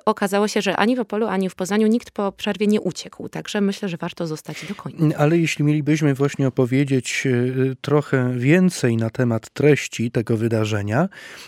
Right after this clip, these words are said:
Speaker 2: mm, to, y, wspomina też tytuł, czy, czy tytuł też zwraca uwagę, no właśnie, na dźwięki i gesty.
Speaker 1: Tak.
Speaker 2: Zastanawiam się w związku z tym, czy,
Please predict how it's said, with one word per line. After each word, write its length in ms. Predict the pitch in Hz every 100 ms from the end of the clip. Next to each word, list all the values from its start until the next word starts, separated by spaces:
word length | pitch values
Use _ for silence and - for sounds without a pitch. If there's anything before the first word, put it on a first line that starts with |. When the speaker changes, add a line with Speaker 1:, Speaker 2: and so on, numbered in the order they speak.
| -
Speaker 2:
mm, 220 | 120 117 117
to, 340 | 139 131 135 135 127
y, 20 | 135
wspomina 760 | - - 139 135 139 131 127 - -
też 220 | 127 -
tytuł, 400 | - 202 170 113
czy, 320 | - 120 113 -
czy 140 | 135
tytuł 320 | - 165 147
też 200 | 131 120
zwraca 340 | 113 123 - 123
uwagę, 460 | 117 131 123 123 120
no 100 | 127
właśnie, 320 | 127 123 120
na 100 | 113
dźwięki 640 | 117 127 135 143 117 117 123
i 40 |
gesty. 580 | 127 120 - - 135 165 -
Speaker 1:
Tak. 80 | - - 139
Speaker 2:
Zastanawiam 500 | 123 135 143 160 180
się 120 | 165 151
w 60 |
związku 380 | 139 151 151 139
z 80 | -
tym, 220 | 143 156 151
czy, 420 | - 135 127